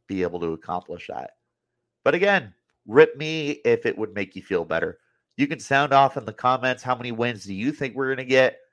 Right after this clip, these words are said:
by the end of the year? I'm saying we get two wins. Hopefully we get more, but that's all I got for you guys on this edition of the podcast. Thanks as always for tuning in.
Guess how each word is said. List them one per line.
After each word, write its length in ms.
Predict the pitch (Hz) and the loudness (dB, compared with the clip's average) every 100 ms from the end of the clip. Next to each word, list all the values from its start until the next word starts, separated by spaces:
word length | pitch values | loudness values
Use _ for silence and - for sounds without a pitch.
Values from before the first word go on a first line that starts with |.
| _ - | _ -2
by 180 | 135 | 0
the 140 | 127 131 | 0 -4
end 160 | 127 | -6
of 60 | 117 | -6
the 80 | 120 | -6
year? 380 | 127 131 123 - _ - | 0 0 0 -4 _ -4
I'm 200 | 151 143 | -4 -4
saying 360 | - 151 147 127 | -6 -6 -6 -8
we 120 | 117 | -2
get 220 | 113 - | -2 0
two 200 | - 139 | -2 -2
wins. 400 | 127 135 131 110 | 0 -2 -4 -2
Hopefully 380 | 123 120 120 110 | -2 -2 -4 -8
we 100 | 107 | -2
get 240 | 101 98 | -2 -2
more, 240 | 104 113 107 | -4 -4 -4
but 140 | 107 | 0
that's 240 | 120 135 | 0 2
all 160 | 127 131 | 2 2
I 60 | 117 | 4
got 260 | 120 - | 2 2
for 60 | 120 | -4
you 100 | 113 | 0
guys 280 | 110 110 107 | 2 2 -2
on 120 | 104 | -8
this 200 | 104 104 | -8 -6
edition 340 | 101 104 104 | -4 -4 -6
of 60 | 92 | -14
the 80 | 90 | -10
podcast. 560 | 104 104 - 107 104 | -6 -6 -2 0 0
Thanks 280 | - 107 - | -4 -10 -8
as 120 | 95 | -2
always 260 | 95 98 92 | 0 -2 -6
for 100 | - | -18
tuning 300 | - 98 104 | -18 -14 -6
in. 200 | 117 | -4